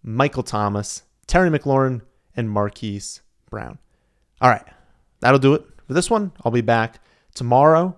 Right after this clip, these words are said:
with running back starts and sits, Friday, wide receiver starts and sits, and Saturday to go over my favorite plays of the week. That, my friends, is the end of this one. Hope you all enjoy. If you did, how about hitting the like button and how about subscribing to the channel if you're new here?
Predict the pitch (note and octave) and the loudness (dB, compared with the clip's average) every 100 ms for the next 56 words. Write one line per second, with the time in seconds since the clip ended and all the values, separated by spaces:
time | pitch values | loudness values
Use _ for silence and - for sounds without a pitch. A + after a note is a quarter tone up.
0 | _ A#2 - A#2 A#2 G#2+ - A2 G2 - | _ -10 -6 -4 -4 -4 -6 -8 -8 -12
1 | - G2+ G3 G3 - - _ _ _ _ | -14 -6 -2 -2 -4 -16 _ _ _ _
2 | _ - C#3+ D3 C#3 B2+ - _ _ A#2+ | _ 2 4 6 2 -2 -18 _ _ 4
3 | B2 A#2 B2 - A#2 - A2 A#2+ A2 - | 4 2 0 0 -2 -2 -4 -4 -4 -6
4 | _ _ C3 B2 C3 G#2 - _ _ - | _ _ -6 2 4 4 -2 _ _ -4
5 | A2+ A2 G#2 A2 B2+ C3+ C3 - A#2+ A#2 | -2 -2 0 0 2 0 -4 -4 -2 -2
6 | - - G#2+ G#2 G2+ - _ _ G#2+ G2+ | -6 -8 -6 -6 -8 -12 _ _ -10 -8
7 | - _ _ _ _ _ - B2 A2+ - | -10 _ _ _ _ _ 0 2 2 -2
8 | - - _ - A2+ G#2 C3+ C#3+ C3 F3 | -12 -20 _ -6 -2 -2 -2 0 0 -2
9 | - - G#2+ G#2 G#2 G2+ G#2+ A#2 A#2 C#3+ | -4 -6 -2 0 0 -2 0 0 2 0
10 | D3+ B2 _ _ - D3+ C#3 A2+ G#2+ A2+ | 0 -4 _ _ -2 0 0 0 -2 -2
11 | A2+ - _ B2 C3+ B2+ A#2 C3+ A#2+ B2+ | -6 -8 _ -2 -2 -2 -2 -2 0 0
12 | B2+ - C3+ B2 C#3+ B2+ E3+ C#3+ - | -2 -2 -2 -2 -4 -2 0 0 -4